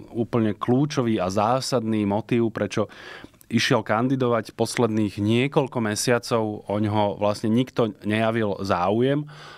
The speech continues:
a, a, a nikde nefiguroval a vlastne aj nikomu nechýbal, treba povedať, až možno s výnimkou päť až, e,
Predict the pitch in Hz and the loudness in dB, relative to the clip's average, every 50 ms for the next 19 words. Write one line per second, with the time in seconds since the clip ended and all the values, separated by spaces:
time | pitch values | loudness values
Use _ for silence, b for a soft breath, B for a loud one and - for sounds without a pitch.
0 | B B B 98 98 - - - - _ _ - - _ - 95 95 71 64 98 | B B B -2 -2 -4 -10 -20 -20 _ _ -20 -20 _ -8 -6 -6 -4 -2 2
1 | 110 117 127 120 123 123 120 107 98 101 107 113 - 151 127 123 127 127 123 123 | 2 2 2 2 2 0 -2 0 -2 -2 -2 -2 0 0 0 2 2 2 2 2
2 | 120 117 117 - - - - _ - - 107 110 110 107 - - - 101 104 107 | 2 2 0 -2 -6 -10 -20 _ -2 0 2 2 2 0 -2 -6 -2 0 0 2
3 | 104 104 110 117 113 - 147 139 127 107 92 80 - - 92 87 85 87 90 101 | 2 2 0 0 2 2 2 2 0 -2 -4 -6 -8 -6 -6 -4 -2 -2 -2 -2
4 | - 98 92 92 87 - 90 87 98 98 98 92 - 92 95 - - - - 98 | -2 -2 0 0 -2 -2 -2 -2 0 0 -2 -2 -2 -4 -4 -4 -6 -6 -4 -4
5 | 95 98 104 98 92 B B B B B B B B B B 101 101 104 104 104 | -2 -2 -2 -4 -4 B B B B B B B B B B 0 0 2 2 2
6 | 107 107 101 - 107 95 92 95 - 107 104 95 - - - 101 98 92 92 - | 0 -2 -2 -2 -2 0 -2 -2 -2 -2 -4 -4 -6 -8 -6 -4 -4 -4 -4 -4
7 | - 101 | -4 -2